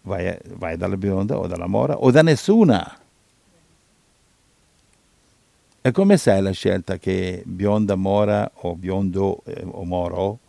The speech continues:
o nessuno? Devi avere il cuore pieno di Gesù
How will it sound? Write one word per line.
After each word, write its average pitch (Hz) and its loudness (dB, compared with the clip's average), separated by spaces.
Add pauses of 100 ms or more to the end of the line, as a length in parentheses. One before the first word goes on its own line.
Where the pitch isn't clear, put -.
(640)
o - -4
nessuno? 92 -6 (500)
Devi 104 -2
avere 110 0
il 104 -4
cuore 107 -4
pieno 104 -6
di 98 -10
Gesù 104 -16